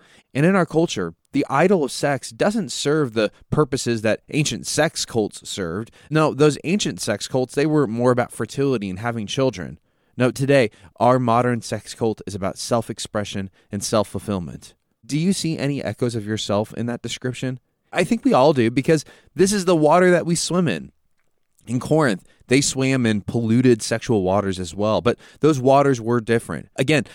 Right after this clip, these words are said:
sex in the ancient world was more about male domination and satisfaction. It was also about men having progeny, children. So men were allowed to be self-expressive in sex, but this was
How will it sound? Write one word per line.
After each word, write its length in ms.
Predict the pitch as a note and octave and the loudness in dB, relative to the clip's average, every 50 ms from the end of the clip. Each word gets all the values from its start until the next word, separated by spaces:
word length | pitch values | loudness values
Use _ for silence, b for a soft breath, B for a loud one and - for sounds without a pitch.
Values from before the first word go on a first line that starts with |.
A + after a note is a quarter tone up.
| B B | B B
sex 300 | - - F#3 G3 - F3+ | -2 -2 -2 -2 -2 -2
in 80 | E3+ | -2
the 100 | D#3 C#3 | -2 -2
ancient 320 | G#2 B2 C#3 C3 C3 A2 A2+ | -2 -4 -4 -4 -4 -4 0
world 240 | A#2 A#2+ A#2+ B2+ | 2 2 2 2
was 240 | B2 A2+ A2+ A2 - - b b b - | 2 2 2 0 0 -4 b b b -14
more 400 | D#2+ G#2+ A#2+ B2 B2 C3+ C#3+ C#3+ | -10 -6 -2 0 2 4 4 4
about 260 | A#2+ A#2+ A#2 A#2 F2+ | 4 2 2 0 0
male 400 | F#2 G#2 G#2+ A2 A#2+ C3 C3 B2 | 0 0 2 4 4 4 4 2
domination 880 | A2 F#2+ - G#2+ G#2+ A2 A#2+ A2 G2+ G2+ G#2+ A2 - - G#2+ F#2+ F2 | 2 0 0 0 2 2 0 0 0 0 0 -2 -2 -2 -4 -4 -4
and 140 | E2 E2 E2 | -4 -6 -6
satisfaction. 960 | - - A2 G#2 G#2 G#2 G2 - - G2+ G2 G2+ G#2 - - - D#2+ C#2 D2 _ B B B F2+ B | -6 -4 -2 -2 -2 -4 -6 -6 -4 -2 -2 -2 -4 -6 -10 -12 -12 -12 -14 _ B B B -6 B
It 60 | A#2 | 2
was 140 | C3+ C#3 D3 | 4 4 6
also 280 | C3+ D3+ E3+ - D#3+ | 6 4 4 4 4
about 240 | C3 A#2+ B2 B2 - | 4 4 4 2 2
men 280 | F#2 G#2 A2+ B2 C#3 C#3+ | 2 2 2 2 2 2
having 340 | C#3 C3 C3 C3 C3+ A#2 | 2 0 0 0 -2 -4
progeny, 520 | G2+ - - A2+ A#2 C3+ B2 G#2+ F#2 E2+ E2 | -4 0 0 2 2 2 0 -2 -6 -6 -6
children. 580 | E2+ - - C#3 C#3+ C#3+ A#2 G2+ F#2 C#2+ C#2 - B B B B | -4 0 2 4 4 4 2 -2 -8 -10 -10 -14 B B B B
So 180 | B - D#3+ D3+ | B 0 2 2
men 240 | C#3 C#3 C#3+ E3 G3+ | 2 2 2 2 2
were 140 | A3 F3+ | 4 4
allowed 340 | C#3 A2+ G#2+ A#2 A#2+ C3+ C3 | 4 4 4 2 0 0 -2
to 40 | B2 | -2
be 220 | G#2+ A#2 A#2 A2 | -2 -2 -2 -2
self-expressive 880 | G#2+ - - C3+ A#2+ A2 - G#2 - - - - F#2 F2+ - A2+ G2 F2+ | -2 0 0 0 0 0 -2 -4 -6 -6 -6 -6 -6 -6 -4 -6 -6 -6
in 120 | F#2+ F#2 | -6 -8
sex, 360 | F2+ - G2 F#2+ B2 C#3+ - - | -6 -6 -4 -4 -4 -4 -6 -4
but 220 | - C#3 C#3 - B B B B B | 0 0 0 0 B B B B B
this 160 | C3+ C#3 D#3+ | -2 0 2
was 140 | D#3 B2+ | 2 0